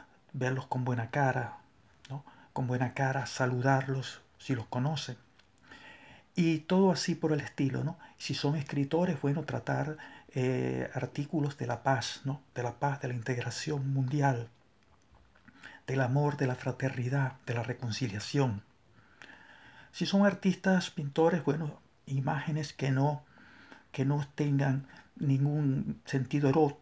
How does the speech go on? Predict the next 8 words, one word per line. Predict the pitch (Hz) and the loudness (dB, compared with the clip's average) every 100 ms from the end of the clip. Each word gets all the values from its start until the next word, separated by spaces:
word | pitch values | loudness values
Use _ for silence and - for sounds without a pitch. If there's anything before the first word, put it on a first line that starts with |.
| - | -6
heroico, | 139 156 143 139 - 165 | 0 4 2 0 -6 -8
eh, | - - | -8 -8
erótico. | - 156 156 135 - 131 - _ - - - - | 0 2 2 0 -6 -8 -10 _ -20 -20 -20 -6
Heroico | 139 165 190 190 | 0 2 2 0
sí, | 180 - 190 - - - - - - _ _ - - - _ | -4 0 -2 -2 -18 -20 -20 -20 -20 _ _ -20 -20 -20 _
pero | 135 131 | 0 2
erótico | 127 147 139 156 - - | 2 0 -2 -6 -10 -6
no. | 131 131 | -2 -2